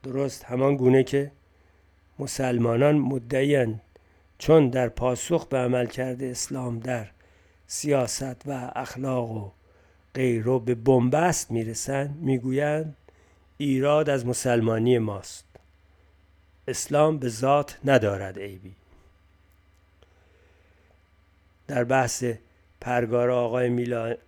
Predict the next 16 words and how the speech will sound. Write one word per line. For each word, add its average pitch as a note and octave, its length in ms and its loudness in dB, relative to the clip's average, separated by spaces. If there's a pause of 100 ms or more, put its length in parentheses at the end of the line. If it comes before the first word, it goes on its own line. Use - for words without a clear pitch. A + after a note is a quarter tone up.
(100)
در C3+ 160 -6
بحث C3+ 380 -4
پرگار B2+ 800 -2
آقای C3+ 380 0
میلانی B2 540 -2
شاه C#3 400 -4
را E3 120 -4
همچنان C3+ 640 0
مستبد C#3 600 2
می‌خواند. G2 520 -6 (1300)
بهتر C#3+ 440 2
گفته C#3+ 320 -4
شود C#3+ 380 -2
می‌خواهد، A2 680 2 (1200)
تا A#2+ 160 -4
بتواند C#3 840 -2